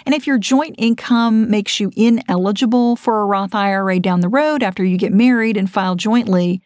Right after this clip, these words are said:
you can simply let that account ride and switch over and contribute to a traditional I R A instead. Okay, we have covered a lot of ground here. We definitely covered some of the biggest considerations for choosing retirement accounts.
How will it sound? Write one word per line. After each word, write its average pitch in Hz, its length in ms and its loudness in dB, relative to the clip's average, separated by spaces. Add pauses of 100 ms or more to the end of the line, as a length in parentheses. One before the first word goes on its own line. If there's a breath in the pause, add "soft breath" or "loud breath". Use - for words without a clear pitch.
(340)
you 466 100 -4
can 339 160 0
simply 262 440 0
let 202 320 0
that 196 160 0
account 185 400 -2
ride 196 520 0 (400)
and 208 400 2
switch - 240 -2
over 202 460 2
and 202 100 0
contribute 190 520 0
to - 100 -4
a 196 80 2
traditional 196 760 -2
I 190 180 0
R 196 200 0
A 180 120 2
instead. 226 720 -2 (800 soft breath)
Okay, 240 300 4
we 240 200 2
have 277 120 -2
covered 247 280 4
a 208 80 0
lot 196 240 4
of 220 60 -4
ground 202 400 2
here. 196 500 2
We 190 220 2
definitely 233 400 0
covered 190 400 -2
some 226 160 4
of 208 100 0
the 196 80 0
biggest 214 540 0
considerations 185 920 0
for - 160 -4
choosing 185 400 -2
retirement 185 600 0
accounts. - 540 -8